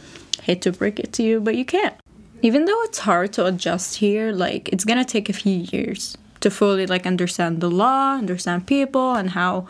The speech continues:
everything basically works. It's gonna take a few years. Don't just expect it to be magical and be like, "Oh, I'm gonna know a lot of people." Especially here, you're gonna have to be, like, very patient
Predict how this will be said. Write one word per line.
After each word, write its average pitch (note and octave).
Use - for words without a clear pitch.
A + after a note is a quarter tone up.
everything A#3
basically F#3
works. -
It's G3
gonna A#3+
take B3
a G#3
few F#3
years. -
Don't G#3
just A#3+
expect -
it F3+
to G3+
be F3+
magical F3
and F#3
be F3
like, F3
"Oh, G#4
I'm F#4
gonna F#4
know F4
a -
lot F#4
of F4
people." E4+
Especially D#4+
here, B3
you're C#4
gonna C#4
have B3+
to A3
be, F#3+
like, F3
very F#3+
patient F#3+